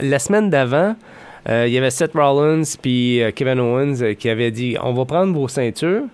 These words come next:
puis on va vous donner un rematch. » Moi, j'étais sûr et certain de,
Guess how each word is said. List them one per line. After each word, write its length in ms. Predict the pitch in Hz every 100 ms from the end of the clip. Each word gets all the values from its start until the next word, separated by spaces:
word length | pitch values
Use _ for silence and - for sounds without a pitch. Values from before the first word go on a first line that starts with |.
| - - -
puis 180 | - 165
on 80 | 165
va 120 | 151
vous 100 | 139
donner 400 | 135 147 151 185
un 100 | 147
rematch. » 600 | 135 135 131 123 123 -
Moi, 160 | 156 196
j'étais 400 | - 123 123 143
sûr 520 | - - - 208 233
et 80 | 156
certain 680 | - 143 117 - 131 147 202 - - - -
de, 300 | 110 123 117